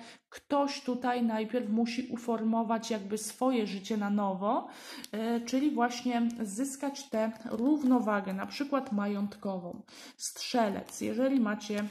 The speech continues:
strzelca, no to nam się powtarza karta księżyca, gdzieś tam ona już była wcześniej z jakimś znakiem, więc albo ktoś jest tajemniczy i coś ukrywa, coś tam tłamsi tylko dla siebie,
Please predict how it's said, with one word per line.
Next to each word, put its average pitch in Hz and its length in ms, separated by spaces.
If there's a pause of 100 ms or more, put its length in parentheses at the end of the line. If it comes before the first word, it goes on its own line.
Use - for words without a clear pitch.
(200)
strzelca, 208 1080 (380)
no 339 80
to 330 120
nam 254 180
się 247 120
powtarza 220 480
karta 202 340
księżyca, 214 580
gdzieś 208 200
tam 202 180
ona 202 200
już 190 160
była 254 240
wcześniej 240 420
z 202 40
jakimś 214 320
znakiem, 208 460
więc 214 240 (300)
albo 269 300
ktoś 247 340
jest 233 340
tajemniczy 233 1160 (120)
i 214 320
coś 240 200
ukrywa, 214 640
coś 233 220
tam 214 300
tłamsi 220 500
tylko 208 280
dla 202 160
siebie, 101 580